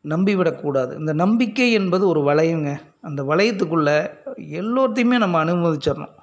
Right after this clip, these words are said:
அது ஒண்ணே ஒண்ணு தான், பாசங்கிற ஒரு விஷயம்தான். ஆனால் இந்த நம்பிக்கைங்கிற ஒரு வளையத்துக்குள்ள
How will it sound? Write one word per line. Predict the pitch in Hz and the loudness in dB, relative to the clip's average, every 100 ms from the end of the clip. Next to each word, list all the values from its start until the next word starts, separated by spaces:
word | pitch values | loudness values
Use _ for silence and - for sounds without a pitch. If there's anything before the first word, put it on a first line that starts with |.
| _ | _
அது | - 143 143 | -8 -4 -2
ஒண்ணே | 170 196 | 0 0
ஒண்ணு | 185 151 147 | 0 -2 -4
தான், | - | -4
பாசங்கிற | 147 165 165 170 160 131 | 0 0 0 -2 -2 -4
ஒரு | 139 135 | -6 -8
விஷயம்தான். | 139 135 131 - _ _ _ _ _ _ _ _ _ _ - | -10 -12 -14 -18 _ _ _ _ _ _ _ _ _ _ -6
ஆனால் | 156 160 156 | 0 0 0
இந்த | 139 | -2
நம்பிக்கைங்கிற | 139 165 233 247 214 240 233 | 0 0 2 0 2 2 2
ஒரு | 175 160 | 2 2
வளையத்துக்குள்ள | 156 180 196 190 180 - 170 156 147 - | 2 2 2 0 -4 -2 0 2 0 -4